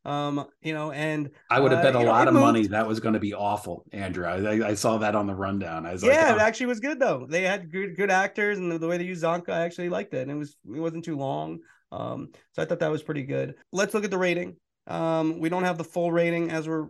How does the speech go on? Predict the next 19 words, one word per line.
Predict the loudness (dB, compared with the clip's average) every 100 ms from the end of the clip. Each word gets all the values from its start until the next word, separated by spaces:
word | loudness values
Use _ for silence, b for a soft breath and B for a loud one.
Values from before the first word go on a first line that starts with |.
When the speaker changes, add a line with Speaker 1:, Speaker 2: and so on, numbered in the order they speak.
| -8
Speaker 1:
doing | -2 0 0
this, | -2 -4 -4
but | -8
the | -2
Fast | 0 0 0
rating | 0 0 0 -4 -6
had | -6 -4 -2 -2
it | -4 -4
at | -4
a | -4
hundred | -2 -2 -2 -4
and | -6
thirteen | -4 -6 -8 -8 -4 -4
million | -4 -4 -4 -4 -4
viewers. | -4 0 0 0 -4 -14 b b
Uh, | -6 -4 -4
we, | -2 -2 -2 -6 b b b -10
you | -6
know, | -4 -4 -6